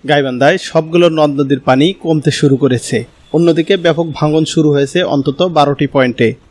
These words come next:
পানি নেমে যাওয়ার সাথে সাথে গাইবান্ধার কামারজানি, গিদারি, বালাসীঘাট, কুন্দুনের পাড়া সহ বেশ কয়েকটি এলাকায় অতিরিক্ত ভাঙন শুরু হয়েছে। প্রতিদিন অন্তত দশটি বাড়ি ভাঙনের শিকার হচ্ছে।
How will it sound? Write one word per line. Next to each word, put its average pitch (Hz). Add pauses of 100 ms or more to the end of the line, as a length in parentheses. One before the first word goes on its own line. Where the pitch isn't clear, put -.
(120)
পানি 147
নেমে 139
যাওয়ার 135
সাথে 135
সাথে 170
গাইবান্ধার 135
কামারজানি, 143 (300)
গিদারি, 147
বালাসীঘাট, 143
কুন্দুনের 165
পাড়া 139
সহ 147
বেশ 170
কয়েকটি 156
এলাকায় 131
অতিরিক্ত 170
ভাঙন 139
শুরু 170
হয়েছে। 135 (680)
প্রতিদিন 185
অন্তত 175
দশটি 170
বাড়ি 160
ভাঙনের 151
শিকার 151
হচ্ছে। 123